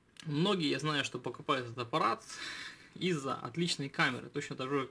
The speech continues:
какой же, как была в Meizu M X четыре. И поэтому, если вы хотите его приобрести, то рекомендую все-таки подождать, подождать и посмотреть, какая будет ситуация, а, по отзывам вообще, и исправят ли эту проблему,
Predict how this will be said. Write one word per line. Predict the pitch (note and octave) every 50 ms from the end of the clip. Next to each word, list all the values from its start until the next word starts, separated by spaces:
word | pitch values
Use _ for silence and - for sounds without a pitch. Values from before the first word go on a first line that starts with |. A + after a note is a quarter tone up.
| - _
какой | - C#3 C#3 - F3+ E3+
же, | C#3 A#2+
как | - - A#2+
была | B2 C3+ C3 B2+ A#2+
в | C3
Meizu | B2+ B2+ B2 B2 B2+
M | B2+ B2+
X | B2+ -
четыре. | - F3 E3+ - C4 A3 D#3 - - - - - - - - - _ _ -
И | - E3+ F#3 F#3+ F#3 F#3 F3+ F3 E3+ D#3 C#3+ -
поэтому, | - D3+ D#3 E3+ F3 - - C#3+ C3 B2+ B2
если | B2 D3 F3 E3+ - - C3
вы | C3 C#3+ C#3+
хотите | - C3 C#3 C#3+ C#3 - -
его | B2+ B2
приобрести, | - - C#3 C#3+ D#3 E3+ F3+ F3 - B3+ A#3+
то | G#3+ - D3
рекомендую | C#3+ C#3 - C#3 C#3 C#3 C#3+ E3 E3+ D3+
все-таки | - - C#3+ B2+ C3 - - -
подождать, | - C#3 C3+ C3+ C3+ C#3+ C#3 C3+ A#2+ - - -
подождать | - B2+ B2+ C3+ C#3 C#3+ F3+ A3 G#3+ A3+
и | A3
посмотреть, | - - - - C#3+ B2+ C3+ D#3+ D#3+
какая | - - - - C#3+ C3+
будет | C3 C3 B2+ B2 -
ситуация, | - - - - D3 D#3 D#3+ - - D3 B2+ B2 - - - - - - - - - - - -
а, | - - - B2+ A#2+ A#2 A#2+
по | A#2 C3
отзывам | C3 D3 E3+ F#3 F3+ D#3+ D3 C3+ C3+ B2+ A#2+ A#2
вообще, | A#2+ A#2+ - - - C3+ B2 A#2
и | - - B2 C3 B2+ B2
исправят | A#2+ - - D3+ D3+ D#3+ D#3 C#3+ -
ли | B2+ B2
эту | A#2+ B2
проблему, | A#2 C3 B2 A#2+ A#2+ B2+ C3+ C#3 C#3 A#2+ A#2